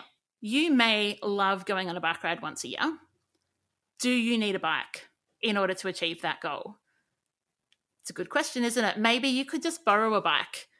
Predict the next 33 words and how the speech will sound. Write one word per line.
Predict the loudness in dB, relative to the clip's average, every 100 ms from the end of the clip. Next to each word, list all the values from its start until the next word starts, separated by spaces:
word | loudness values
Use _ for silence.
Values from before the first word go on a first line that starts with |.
| _ _ _
So | 0 2
my | 4 2
teenage | 0 0 4 2 0
boys | 0 0 0
are | -2
not | -2 -2
massively | -2 -4 -4 -4
into | -4 -4
riding | -2 0 0 -4
anymore. | -6 -6 -6
So | -4 -2
we | 0 0
only | 0
have | -2 -2 -4
one | -2 0 2 0 -2 -6 _
bike | 2 2 -2 -18 _
that | -2 -2 -6 _ -16
Cal, | -4 0 0 0 -4 -6
Jesse, | -6 -4 -2
and | -2 -2
Elijah | -2 -4 -2 -4 -6
could | -8 -8
ride. | -4 -6 -6 -12 _ _ _ _ _ _ _
So | 2 2 2 -4
they | -4 -2
could | 0 -2
each | -4 -4 -2
go | 0
on | 0
a | -2
ride | -2 -2
individually | -4 -6 -6 -4 -4 0
and | 0 -2 -6